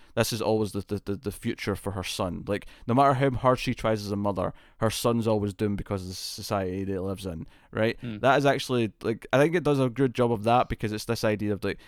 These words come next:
Speaker 1: it's not just that she's afraid that it's, it's not, 'cause it's not so much that it's gonna happen because she's afraid. I don't think that's what it's saying either, but it's, it's go-, the idea that it's gonna keep happening no matter what. It's ju-,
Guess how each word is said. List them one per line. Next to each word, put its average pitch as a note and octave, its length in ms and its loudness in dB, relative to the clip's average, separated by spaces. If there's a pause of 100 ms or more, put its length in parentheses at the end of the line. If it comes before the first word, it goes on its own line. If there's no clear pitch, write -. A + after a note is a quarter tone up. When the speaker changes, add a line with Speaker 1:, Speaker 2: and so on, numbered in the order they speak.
(140)
Speaker 1:
it's C3 100 2
not E3+ 120 8
just F3 120 0
that C#3+ 100 -4
she's C3+ 220 -2
afraid B2 240 0
that A2+ 80 0
it's, G2+ 140 -4
it's B2+ 100 -4
not, E3 100 -2
'cause F3+ 120 2
it's E3 80 -2
not A#3 120 2
so B3 80 0
much G#3 120 0
that E3+ 80 -4
it's C#3+ 80 -6
gonna D3+ 140 -2
happen C3+ 260 0
because A#2 360 -4
she's G2+ 180 -10
afraid. G2 520 -6 (380)
I - 60 2
don't D3+ 140 4
think C#3 160 0
that's A#2+ 300 0
what A2 180 -4
it's F2 80 -6
saying F#2+ 240 0
either, E2+ 380 -4 (520)
but A2 260 2 (560)
it's, - 360 0 (240)
it's A#2+ 180 2
go-, G#2+ 300 0 (200)
the B2+ 120 4
idea C#3 220 8
that B2+ 80 6
it's A2+ 80 0
gonna C3+ 160 2
keep C3+ 160 -4
happening A#2 400 2
no G#2 80 0
matter G2+ 240 2
what. F#2+ 260 0
It's A2+ 180 -4
ju-, - 140 -8